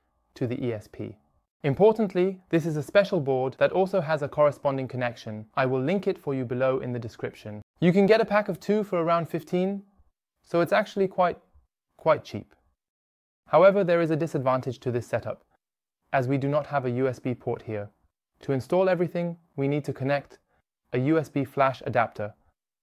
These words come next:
I will show you an image of how to connect everything. It's easier if you simply order a board that can be plugged onto the pins here, giving you a U S B port to flash everything.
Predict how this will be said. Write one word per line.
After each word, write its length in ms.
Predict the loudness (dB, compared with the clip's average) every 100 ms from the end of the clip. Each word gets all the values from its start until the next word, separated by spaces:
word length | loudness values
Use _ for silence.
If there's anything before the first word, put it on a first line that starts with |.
| _ _
I 120 | 0
will 100 | 0
show 160 | 0 0
you 200 | 0 0
an 100 | -2
image 280 | -2 -2 -4
of 120 | -8
how 220 | -2 0
to 100 | 0
connect 320 | -4 -6 -6 -4
everything. 460 | -4 -4 -8 -16 -18 _ _ _ _ -2
It's 160 | 0
easier 440 | 4 4 6 6 6
if 160 | 4 0
you 60 |
simply 380 | 0 2 2 2
order 300 | 2 4 4
a 60 | 4
board 320 | 4 4 4
that 120 | 0
can 140 | -2 -2
be 80 |
plugged 360 | -2 4 4 4
onto 220 | -4 -4
the 80 | -6
pins 300 | -4 -4 -4
here, 300 | -2 -2 -2 -8 _ _
giving 260 | 2 4 4
you 140 | 4
a 40 | 4
U 200 | 6 4
S 100 | 4
B 160 | 0 0
port 260 | 0 0
to 80 | -2
flash 320 | 0 0 2
everything. 520 | 0 0 -2 -6 -10